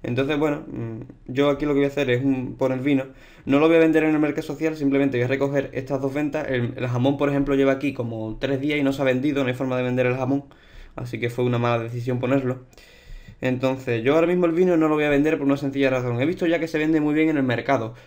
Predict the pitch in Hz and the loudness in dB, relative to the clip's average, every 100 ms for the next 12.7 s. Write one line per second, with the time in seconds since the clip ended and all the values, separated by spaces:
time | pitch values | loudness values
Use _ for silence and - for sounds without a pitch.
0 | _ - 120 127 127 165 139 127 123 113 | _ 0 2 2 0 0 4 4 2 0
1 | 120 127 175 165 165 - 139 139 - - | 0 2 4 4 2 2 -2 -2 -10 -8
2 | - 127 151 143 131 127 147 147 143 - | 0 2 2 4 2 2 -2 0 -2 -2
3 | 120 139 120 - 107 107 - - 120 123 | -4 -2 -2 -6 -10 -10 -10 -10 -8 -4
4 | 120 147 156 139 156 151 139 139 139 135 | -2 -2 -2 0 2 2 2 0 0 -2
5 | 131 151 143 135 127 120 131 120 110 - | -2 -2 -2 0 0 2 2 2 0 -4
6 | - - 113 104 120 - 117 123 147 135 | -8 -8 -8 -8 -12 -14 -12 -8 -6 -4
7 | 139 147 143 139 139 135 139 135 135 135 | -6 -6 -4 -2 0 2 2 0 0 -2
8 | 131 139 135 139 147 143 147 135 117 107 | -2 -2 0 0 0 -2 -4 -4 -4 -6
9 | 117 120 143 139 143 127 123 117 123 127 | -8 -4 -2 0 0 0 0 0 0 2
10 | 139 147 - - - - 135 139 135 135 | 0 -2 -10 -20 -20 -4 0 0 2 2
11 | 143 143 147 147 143 135 135 131 131 151 | 2 0 0 2 2 2 2 0 0 0
12 | 156 117 117 120 127 139 135 | 0 -2 -2 -2 -4 -4 -6